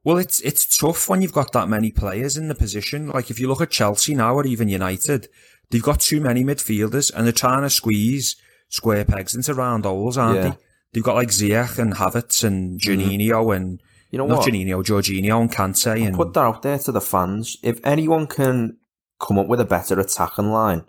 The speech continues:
Speaker 2: a squad depth thing, you know, not like the starters, than Argentina in twenty ten, then put it in the comments.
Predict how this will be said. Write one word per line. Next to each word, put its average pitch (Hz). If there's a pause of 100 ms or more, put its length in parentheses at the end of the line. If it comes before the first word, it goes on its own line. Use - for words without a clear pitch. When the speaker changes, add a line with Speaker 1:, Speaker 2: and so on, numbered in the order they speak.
Speaker 2:
a -
squad 101
depth 82
thing, 92
you 92
know, 85
not 90
like 92
the 95
starters, 80 (400)
than 95
Argentina 87
in 104
twenty 90
ten, 90
then 98
put -
it 143
in 147
the 147
comments. -